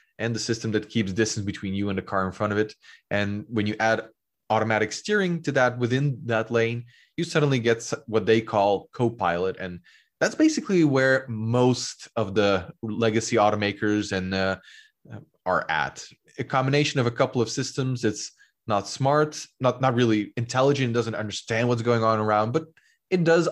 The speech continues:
a lot of the same work that basic autopi-, Tesla Autopilot does. Tesla is leaps and bounds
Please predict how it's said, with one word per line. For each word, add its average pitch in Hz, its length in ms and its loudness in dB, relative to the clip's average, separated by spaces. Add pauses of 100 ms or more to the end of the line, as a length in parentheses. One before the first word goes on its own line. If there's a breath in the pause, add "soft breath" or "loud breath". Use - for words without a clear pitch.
a 110 80 0
lot 117 260 2
of 120 100 -6
the 117 60 -4
same 113 340 -2
work 110 340 2
that 101 280 2 (480 soft breath)
basic 113 320 -2
autopi-, 98 680 -2
Tesla - 260 -2
Autopilot 90 560 -2
does. 85 320 -4 (640 loud breath)
Tesla 160 380 6
is 120 380 -2
leaps 135 360 0
and 117 120 -2
bounds 107 440 -2